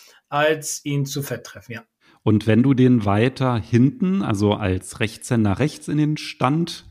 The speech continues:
Speaker 2: legst, den Ball, also <laughs> legst du natürlich nicht, du stellst dich so hin, ja?
Speaker 1: Ja.
Speaker 2: Also nicht, dass jetzt
Speaker 1: Ja, ja.
Speaker 2: hier,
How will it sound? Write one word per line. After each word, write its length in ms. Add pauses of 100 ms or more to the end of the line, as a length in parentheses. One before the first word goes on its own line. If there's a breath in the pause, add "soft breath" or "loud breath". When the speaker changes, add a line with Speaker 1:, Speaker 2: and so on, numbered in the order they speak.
Speaker 2:
legst, 640
den 200
Ball, 340
also 300 (160)
<laughs> 140
legst 340
du 20
natürlich 440
nicht, 200
du 40
stellst 280
dich 140
so 100
hin, 340
ja? 220
Speaker 1:
Ja. 120
Speaker 2:
Also 180
nicht, 180
dass 160
jetzt 160
Speaker 1:
Ja, 160
ja. 0
Speaker 2:
hier, 300